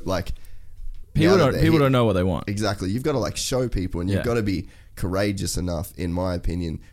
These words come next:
Speaker 1: to show people. And the one thing that I would always say around the, the band, like, we did this documentary with them, and I was like, "You guys are connoisseurs of cool."
Speaker 2: Mm,
Speaker 1: Like, look at
Speaker 2: that's fair.
Speaker 1: Kanye West, man.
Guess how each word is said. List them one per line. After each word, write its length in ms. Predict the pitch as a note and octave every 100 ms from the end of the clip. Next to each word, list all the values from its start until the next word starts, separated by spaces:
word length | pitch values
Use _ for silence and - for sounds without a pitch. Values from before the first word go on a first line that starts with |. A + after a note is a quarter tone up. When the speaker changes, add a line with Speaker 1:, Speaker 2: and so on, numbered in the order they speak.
| -
Speaker 1:
to 120 | A#2
show 300 | - G#2+ G2+
people. 280 | F#2+ F#2 F2
And 120 | F2+
the 60 | G2
one 240 | A2 A2+
thing 220 | A2 G#2+
that 180 | G2 - - - - - - - F#2+
I 120 | G#2+
would 160 | G#2
always 280 | F#2+ F#2 F2
say 260 | - F#2+ F2+
around 300 | F2 F2+ F2+
the, 160 | E2 D#2+ - - E2+
the 200 | E2 D#2+
band, 360 | F#2+ G2+ F#2
like, 160 | F2+ F2+
we 100 | F2+
did 180 | E2+ E2
this 140 | C#2+
documentary 600 | - E2+ - D#2+ F2+ F2+
with 160 | D2 -
them, 160 | C#2
and 80 | D2+
I 40 | E2+
was 140 | F#2+
like, 180 | - -
"You 100 | G#2+
guys 220 | A2 A2+
are 60 | G2
connoisseurs 760 | - F#2+ G#2 G2 - E2+ F2
of 180 | - -
cool." 320 | - B1+ G1+ - - - - - -
Speaker 2:
Mm, 240 | A2+ G2 F2
Speaker 1:
Like, 180 | F#2 C3+
look 100 | C#3+
at 20 |
Speaker 2:
that's 120 | -
fair. 120 | C3 B2+
Speaker 1:
Kanye 220 | G#2+ D#2
West, 300 | E2 G#2 -
man. 240 | A1 -